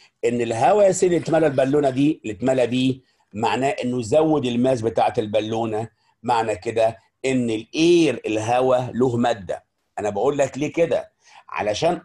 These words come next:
اوصل معاك لنقطه مهمه جدًا، ان اي حاجه في الدنيا، اي حاجه في الدنيا اقدر اسميها مطر، حتى الهواء،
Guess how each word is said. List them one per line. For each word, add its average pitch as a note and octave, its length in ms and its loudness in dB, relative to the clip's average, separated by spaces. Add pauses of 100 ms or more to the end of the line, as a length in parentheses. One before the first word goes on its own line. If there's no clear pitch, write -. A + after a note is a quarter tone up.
اوصل E3 420 0
معاك C#3 420 -2
لنقطه C#3 420 0
مهمه C#3 440 -2
جدًا، B2+ 520 -2 (580)
ان B2+ 200 0
اي A3+ 500 2
حاجه F#3+ 420 2
في E3 140 -2
الدنيا، C#3+ 800 0 (360)
اي E3+ 300 2
حاجه C#3 320 -2
في B2+ 140 -2
الدنيا C#3 600 0 (400)
اقدر C#3 420 0
اسميها B2 640 2
مطر، C3 420 0 (200)
حتى - 640 -4
الهواء، D3+ 600 2